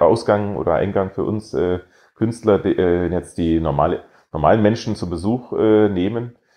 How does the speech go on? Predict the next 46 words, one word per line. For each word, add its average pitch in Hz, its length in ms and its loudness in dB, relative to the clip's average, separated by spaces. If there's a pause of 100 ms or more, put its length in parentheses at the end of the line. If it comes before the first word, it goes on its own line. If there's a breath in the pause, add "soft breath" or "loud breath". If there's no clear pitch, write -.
(260)
und 101 220 -6
wählen. 107 380 4
Und 101 360 -2
da 87 120 4
standen 139 260 0
dann 139 160 -2
wirklich 135 220 0
Leute 127 200 2
da 123 160 4
und 113 100 0
hatten 101 240 -4
aus - 160 -2
meiner 95 260 -2
Homepage, 104 460 0 (160)
äh, 92 340 -4
auf 95 280 -2
Größe 101 380 -2
A 92 120 0
drei, 101 380 2
äh, 90 240 0 (420 loud breath)
und 95 240 -4
A 95 300 4
vier 123 300 2
und 101 140 0
diese 95 180 -6
ganzen 101 400 -2
Sachen, 98 340 -2
äh, 90 220 -2
Fotos 127 400 0
ausgedruckt 113 540 0
und 101 100 -4
wollten 98 200 2
Autogramme 101 360 0
und 117 60 -2
Unterschriften 87 480 -4
haben. 69 220 -10 (380 soft breath)
Das - 260 0
wird 131 100 2
uns 117 180 -4
in 117 60 -2
der 104 100 2
Gotsche 120 240 2
natürlich 104 240 0
jetzt 95 160 -6
nicht 107 160 -8
passieren. 147 440 -2